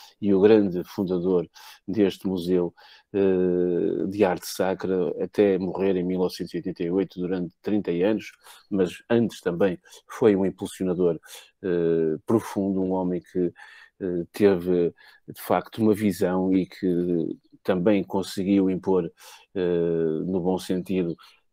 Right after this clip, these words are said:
essa trajetória de proteção, de realce, de relevo à arte sacra. E, de facto,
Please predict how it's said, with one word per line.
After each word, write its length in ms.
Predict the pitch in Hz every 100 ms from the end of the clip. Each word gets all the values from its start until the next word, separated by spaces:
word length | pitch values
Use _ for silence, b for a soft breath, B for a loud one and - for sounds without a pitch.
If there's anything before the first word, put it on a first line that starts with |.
| -
essa 520 | 107 107 - 95 85 76
trajetória 720 | 101 101 95 87 92 87 90
de 120 | 82
proteção, 600 | 85 - 92 - 92 87
de 120 | 87 98
realce, 760 | 85 85 87 90 87 - 92
de 160 | 90 113
relevo 460 | - 87 95 92 - B B B
à 340 | - 95 95 -
arte 320 | 107 101 - -
sacra. 420 | 82 78 78 76 B B B -
E, 160 | -
de 80 | -
facto, 500 | - 131 123 -